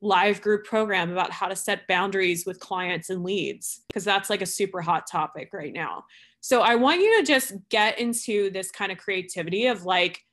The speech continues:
what is common sense to me? And it's something you might even need to take a few minutes to think about, because again, these are things you probably don't think about. You just do them.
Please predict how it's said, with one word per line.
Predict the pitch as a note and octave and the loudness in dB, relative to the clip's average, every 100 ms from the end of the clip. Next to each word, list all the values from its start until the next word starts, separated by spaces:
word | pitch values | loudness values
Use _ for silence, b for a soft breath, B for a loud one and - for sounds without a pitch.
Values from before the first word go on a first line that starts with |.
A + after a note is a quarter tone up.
| _ _ _ - | _ _ _ -6
what | G3 A#3+ | 2 4
is | D4 - | 4 2
common | F4+ F#4 E4+ | 2 2 2
sense | D#4+ A3 A3 | 0 0 -2
to | G#3 | -4
me? | G3 C#3 A#2 | -2 -2 -2
And | G#3 | 0
it's | B3+ B3+ | -2 0
something | - D#4 G4 | 2 4 4
you | E4+ | 4
might | A#3+ A#3 | 4 2
even | A#3+ A3 | 0 -2
need | G3+ G3+ | -2 -4
to | F#3+ | -4
take | G3 | -6
a | F#3 | -6
few | F#3+ F#3 | -6 -6
minutes | F3+ E3 - | -4 -6 -6
to | E3 | -4
think | A3 B3+ | 0 0
about, | F3 D3 C#3 - | 0 -2 -4 -4
because | G3+ F#3+ A3 G3 | -6 -2 0 0
again, | F#3+ A#3+ A3+ F#3 F#3 - _ _ - | 2 4 4 2 -2 -12 _ _ -2
these | A3+ C4+ | 0 2
are | E4+ | 2
things | C4+ B3+ | 2 2
you | A3+ | 0
probably | A3 - C#4 G3+ F3+ F3 | -2 0 0 0 -4 -2
don't | G3+ A#3+ - - | -2 -2 -4 -10
think | D#3+ D#3 | -10 -8
about. | D3+ B2 F#2+ - _ - | -4 -4 -4 -10 _ -6
You | G#3+ | -2
just | G#3 G3+ F3+ | 2 0 -2
do | G3 A3+ | -4 -4
them. | D#3 - F#3+ | -6 -8 -12